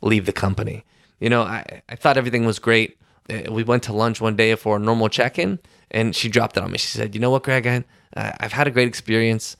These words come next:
with you, but I'm looking to take the next step in my journey. I'm taking a role with another company, Donnie, in two weeks." And, and this person was hugely important to our client's success, very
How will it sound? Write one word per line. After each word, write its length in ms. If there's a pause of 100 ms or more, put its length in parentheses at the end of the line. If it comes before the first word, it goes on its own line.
(120)
with 180
you, 200
but 200 (300)
I'm 160
looking 380
to 100
take 320
the 80
next 180
step 220
in 80
my 140
journey. 440
I'm 160
taking 340
a 60
role 320
with 180
another 360
company, 720 (240)
Donnie, 260
in 80
two 200
weeks." 380 (360)
And, 180
and 160
this 80
person 400
was 180
hugely 440
important 400
to 100
our 60
client's 400
success, 560 (320)
very 640